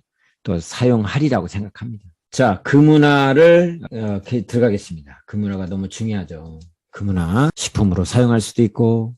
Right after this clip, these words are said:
정말 금은화야말로 다양한, 다양한 그러한 항생제,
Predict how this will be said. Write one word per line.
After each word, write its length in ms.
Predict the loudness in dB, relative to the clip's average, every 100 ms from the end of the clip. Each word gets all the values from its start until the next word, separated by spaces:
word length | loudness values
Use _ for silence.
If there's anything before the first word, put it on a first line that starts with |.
| -12
정말 320 | -2 0 0
금은화야말로 1200 | 0 2 4 4 2 2 2 0 2 0 -2 -8 _ _ _
다양한, 840 | -16 -14 -14 -12 -4 0 0 -4 _ _
다양한 880 | -20 -20 -18 -10 -4 -2 -2 -6 -14 -16 _
그러한 300 | -10 -8 -8
항생제, 580 | -8 -4 -2 -4 -8